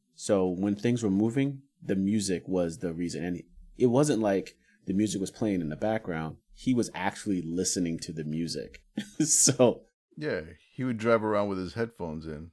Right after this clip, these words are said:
Speaker 1: That's what made it kinda cool, 'cause the, the director thought about that as the one grounding force for all of it. Everything that happened in that movie was about music. Him enjoying music, him loving music,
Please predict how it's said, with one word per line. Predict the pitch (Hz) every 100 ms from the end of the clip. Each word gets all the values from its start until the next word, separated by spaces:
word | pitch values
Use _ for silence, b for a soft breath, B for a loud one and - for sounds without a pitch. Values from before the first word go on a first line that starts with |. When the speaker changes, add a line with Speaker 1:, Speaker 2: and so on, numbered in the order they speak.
| -
Speaker 1:
That's | 120 123
what | 107
made | 101 92
it |
kinda | - 95 85
cool, | 113 101
'cause | 82
the, | 85 -
the | 101
director | 92 95 104 95
thought | - 95 92
about | 80 82 69 80
that | 85 71 - - -
as | 92 - 131
the | 101 92 87 -
one | - 139 110 113
grounding | 92 95 95 92 90
force | - 101 -
for | -
all | 90 87
of | 78
it. | 73 - - 131 - -
Everything | 101 101 104 92
that |
happened | 90 87 85
in | 82
that | 78
movie | 85 85 82 80 78 b b _ 90
was | 90
about | 82 80 -
music. | 87 82 - 64 _ -
Him | 110 85
enjoying | 80 104 104 104 98
music, | 95 90 87
him | 98 80
loving | 90 120 104 87
music, | 78 76 80 76